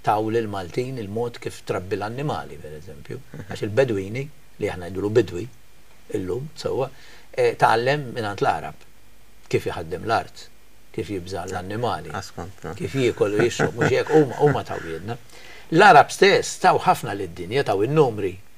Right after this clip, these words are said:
Speaker 1: lid-dinja, taw l-alġebra, il-ġeometrija, l-astronomija. Jiġifieri, l-aqwa orrief Arab tal-imoddi, anke fi żmien l-imperu kbir Arbi Musulman, jekk tmur Venezia, ssib ħafna influenzi li tawhom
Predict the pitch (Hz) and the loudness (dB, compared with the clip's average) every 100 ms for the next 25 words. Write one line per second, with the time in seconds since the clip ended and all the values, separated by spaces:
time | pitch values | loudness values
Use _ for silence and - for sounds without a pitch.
0 | - 101 95 98 104 131 147 147 107 98 | -6 -6 -4 -8 -6 -6 0 0 0 -2
1 | 98 113 90 85 85 - - - - 120 | -2 -2 -2 -6 -12 -16 -16 -10 -2 0
2 | 117 87 98 135 131 87 107 110 - 120 | 0 -4 -4 -2 0 -2 -4 -4 -4 -4
3 | 101 98 131 98 90 - - - - - | -4 -4 -4 -4 -8 -16 -16 -16 -10 -6
4 | 120 123 117 - - - - 170 170 139 | -2 0 -2 -6 -16 -4 4 6 8 8
5 | 131 117 131 139 117 151 107 98 123 147 | 8 8 10 10 12 10 10 8 4 2
6 | - - 113 123 131 101 92 120 151 - | -4 2 2 4 4 2 2 0 0 -2
7 | - 135 - - 104 117 175 127 92 - | -4 -2 -2 -4 -4 0 2 2 0 -6
8 | 107 107 - 123 107 98 95 120 110 95 | -2 -2 2 2 2 0 -4 0 0 0
9 | - - 110 95 95 92 95 113 107 98 | -4 0 0 0 -4 -8 -6 -6 -6 -8
10 | 101 143 - - - - 135 - - 117 | -8 -8 -12 -16 -18 -6 -4 -4 -6 -6
11 | 101 113 113 123 - - 117 - 120 - | 0 2 4 2 2 -2 -2 -2 -4 -8
12 | - - 127 131 127 101 101 123 117 107 | -8 -4 -4 0 0 0 -4 -6 -4 -4
13 | 104 101 | -6 -6